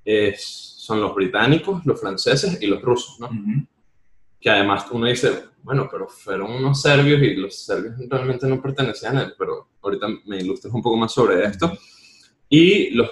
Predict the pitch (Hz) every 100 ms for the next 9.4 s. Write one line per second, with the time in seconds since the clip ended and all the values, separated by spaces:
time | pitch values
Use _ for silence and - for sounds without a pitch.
0 | - 113 113 139 170 147 147 151 147 160
1 | 147 - - 113 107 98 87 - - 98
2 | 98 117 156 165 185 - - - 98 95
3 | - 98 98 110 - 107 135 156 156 160
4 | 143 104 101 95 92 - - 101 127 156
5 | - _ _ _ _ _ - 107 107 -
6 | 135 135 110 110 127 113 - 110 107 127
7 | 123 123 117 92 87 98 131 123 135 135
8 | 131 123 123 101 98 87 90 101 107 107
9 | 107 101 104